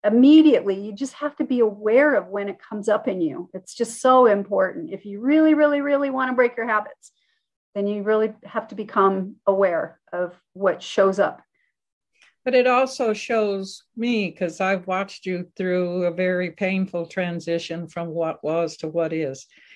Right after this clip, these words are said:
Speaker 2: and how, how real it becomes that you can observe yourself, because it is a key that others must hear and, and understand.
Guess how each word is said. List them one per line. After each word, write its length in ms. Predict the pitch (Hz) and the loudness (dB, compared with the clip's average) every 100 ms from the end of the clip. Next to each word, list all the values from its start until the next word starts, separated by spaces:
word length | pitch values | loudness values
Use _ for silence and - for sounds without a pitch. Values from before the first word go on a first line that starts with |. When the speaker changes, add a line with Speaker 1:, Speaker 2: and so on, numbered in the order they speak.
| _ | _
Speaker 2:
and 260 | 196 190 185 _ _ | -4 -4 -4 _ _
how, 420 | - 220 202 214 185 - - _ | -6 0 2 2 0 -14 -20 _
how 480 | _ - 233 240 226 | _ -4 -2 0 0
real 640 | 202 220 269 311 233 180 | -2 -4 -4 0 0 -2
it 200 | 170 - | -4 -8
becomes 760 | 175 165 - 208 175 160 156 - _ _ _ - | -12 -14 -6 -4 -4 -6 -10 -16 _ _ _ -6
that 200 | 185 - | -6 -2
you 100 | 214 | -4
can 200 | 226 208 | -2 -4
observe 580 | 156 170 208 226 233 208 | -4 -2 2 2 0 -4
yourself, 640 | 170 156 - 156 135 - | -8 -8 -6 -4 -6 -8
because 380 | 185 202 185 180 _ _ _ | -10 -2 -2 -2 _ _ _
it 140 | - 208 | -2 0
is 220 | 240 208 | 0 -2
a 80 | 196 | -6
key 420 | - - 311 262 | -6 -2 -2 -2
that 220 | 175 170 | -2 0
others 500 | 185 214 208 180 - - | 0 0 -2 -4 -12 -10
must 320 | 196 196 - | -6 -6 -8
hear 320 | - 208 196 | -8 -6 -2
and, 260 | 185 170 160 | -2 -4 -8
and 140 | 170 | -4
understand. 760 | 202 180 170 - 202 175 117 | -4 -4 -8 -8 -6 -4 -8